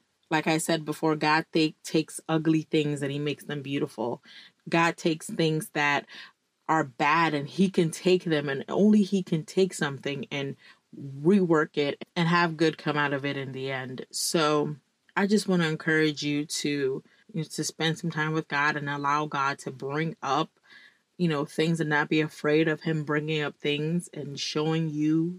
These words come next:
you, and knowing that he's not trying to show you, you to say, "Oh, you, you know, you're a mess," and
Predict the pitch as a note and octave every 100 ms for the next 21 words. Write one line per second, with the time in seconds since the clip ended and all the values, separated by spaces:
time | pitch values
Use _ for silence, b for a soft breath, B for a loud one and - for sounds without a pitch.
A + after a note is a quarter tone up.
0 | - C#3 C#3+ D#3 G3+ A#3 B B B B
1 | D#3 D#3 D3+ D#3+ E3+ D#3 C#3+ - - D#3+
2 | D#3 D3 D3 - D3+ C#3+ C#3 - D3 D3
3 | D3 C#3+ C#3 C#3 C3 - C#3+ D3 D3+ C#3
4 | C#3 D#3+ D#3 C#3+ D3 C#3+ C#3+ C#3+ D3 C#3+
5 | C#3+ D3 - C3+ C3+